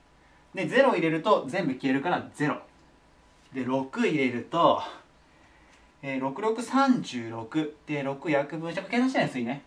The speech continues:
七十二か。で、あっちも七十二だからゼロか。お？いや、違う気がする。待って。<laughs> 計算間違ってるわ。六六三十六。あ、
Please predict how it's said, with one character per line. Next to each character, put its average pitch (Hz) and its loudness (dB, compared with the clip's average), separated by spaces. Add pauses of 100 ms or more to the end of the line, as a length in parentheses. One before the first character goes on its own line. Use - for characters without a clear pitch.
(120)
七 170 0
十 131 -2
二 139 0
か。 - -8 (640)
で、 160 2
あ 185 4
っ 214 -6
ち - -8
も 247 2
七 190 2
十 156 0
二 156 2
だ 139 0
か 117 -6
ら 110 -10 (160)
ゼ 143 2
ロ 302 2
か。 - -2 (1300)
お？ 202 0
い 415 -10 (1040)
や、 190 -2
違 - -4
う 180 -10 (360)
気 190 -6
が 175 0
す 156 -8
る。 175 -6
待 - -4
っ - -6
て。 - -12 (340)
<laughs> - -20
計 170 -8
算 156 0
間 151 4
違 160 0
っ - -6
て - -8
る - -10
わ。 - -20 (300)
六 151 0
六 185 -4
三 240 2
十 113 -8
六。 110 -2 (1600)
あ、 - -2